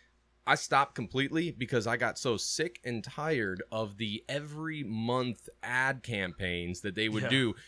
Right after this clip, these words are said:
Speaker 2: It
Speaker 1: and,
Speaker 2: felt
Speaker 1: and,
Speaker 2: like
Speaker 1: and they just felt more desperate and desperate
Speaker 2: Yeah.
Speaker 1: to get money.
Speaker 2: "I-, if you do it now, we'll put you in for a drawing for this." And
Speaker 1: Th-,
Speaker 2: then,
Speaker 1: that's what I'm
Speaker 2: and then
Speaker 1: saying.
Speaker 2: you call. I called.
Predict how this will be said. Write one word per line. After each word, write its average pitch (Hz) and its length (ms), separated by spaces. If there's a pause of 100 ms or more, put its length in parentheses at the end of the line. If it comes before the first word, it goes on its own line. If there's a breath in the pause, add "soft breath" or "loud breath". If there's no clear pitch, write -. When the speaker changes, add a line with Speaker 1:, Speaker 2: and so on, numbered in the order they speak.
(100)
Speaker 2:
It 139 120
Speaker 1:
and, 131 160
Speaker 2:
felt - 120
Speaker 1:
and, 131 80
Speaker 2:
like 127 100
Speaker 1:
and 143 100
they 170 60
just 185 220
felt 143 260
more 131 220
desperate 110 760
and 95 260
desperate 104 540
Speaker 2:
Yeah. - 120
Speaker 1:
to - 40
get 101 160
money. 107 240
Speaker 2:
"I-, 202 40
if - 280
you 196 80
do 226 220
it 196 100
now, 247 300
we'll 170 180
put - 260
you 196 140
in 196 160
for 170 220
a 156 80
drawing 185 420
for 170 220
this." 202 320
And 170 80
Speaker 1:
Th-, 160 100
Speaker 2:
then, 151 180
Speaker 1:
that's 156 220
what 160 100
I'm 107 40
Speaker 2:
and 98 80
then - 260
Speaker 1:
saying. 220 200
Speaker 2:
you 196 120
call. - 340
I 233 220
called. 160 500